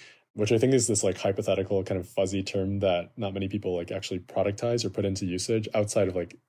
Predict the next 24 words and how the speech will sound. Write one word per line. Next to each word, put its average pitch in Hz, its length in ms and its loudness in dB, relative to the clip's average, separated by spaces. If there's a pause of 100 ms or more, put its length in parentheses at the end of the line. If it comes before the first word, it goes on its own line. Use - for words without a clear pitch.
(180)
let's 98 200 0
say 101 100 2
your, 87 280 0
your 90 220 -2
Instagram 123 640 0
<laughs> - 0 -
channel 131 340 4
or 127 60 4
something 113 280 2
like 98 180 2
that. 101 260 0 (480)
But 127 80 6
I 135 60 8
think, 170 160 4
like, 120 140 6
recall 117 340 6
is 101 100 2
a 98 60 4
really 92 160 6
big 92 180 0
one, 92 320 2
you 101 80 -2
know, 92 100 2
consideration. 104 640 2